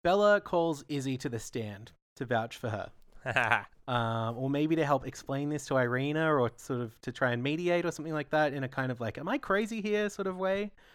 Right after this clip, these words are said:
Speaker 1: Um, but it, it doesn't get to that. Um, Irina says, "Bella, I can get other people involved too if I wanted to, but I don't."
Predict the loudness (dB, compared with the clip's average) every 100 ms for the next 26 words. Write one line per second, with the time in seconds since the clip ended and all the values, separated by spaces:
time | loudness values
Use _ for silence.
0 | -20 -20 _ 2 4 4 2 -2 -4 0
1 | 0 -2 _ _ _ -2 0 2 2 2
2 | 0 -8 -10 -12 -6 -4 -4 -6 -8 -14
3 | _ 0 2 2 0 0 0 2 4 6
4 | 8 6 4 -6 -10 0 0 2 2 4
5 | 2 2 0 0 2 2 2 2 2 4
6 | 2 0 0 -2 -4 -2 0 0 0 -2
7 | -2 -6